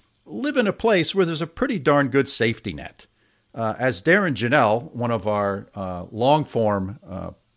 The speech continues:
podcast interviewees, said in his podcast, when I asked him about risk, he said, "Look, you're not gonna starve to death."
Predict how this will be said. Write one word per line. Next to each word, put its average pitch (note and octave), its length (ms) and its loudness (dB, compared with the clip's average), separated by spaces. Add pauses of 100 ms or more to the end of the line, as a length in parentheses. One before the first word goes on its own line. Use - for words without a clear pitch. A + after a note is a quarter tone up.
(200)
podcast G#2 600 -2
interviewees, G#2 680 -4
said F#2+ 380 -2
in F#2+ 140 -8
his G2 160 -6
podcast, G#2+ 640 -2 (800)
when G#2+ 120 -4
I A2+ 60 -2
asked A#2+ 200 -2
him A2+ 60 -4
about G2 300 -2
risk, D3 480 0 (320)
he E3 100 -6
said, G3+ 180 -2
"Look, A#3+ 260 2 (540)
you're G#3+ 140 -2
not C4+ 160 2
gonna F#3 160 2
starve A#3+ 300 6
to - 100 -4
death." - 320 -8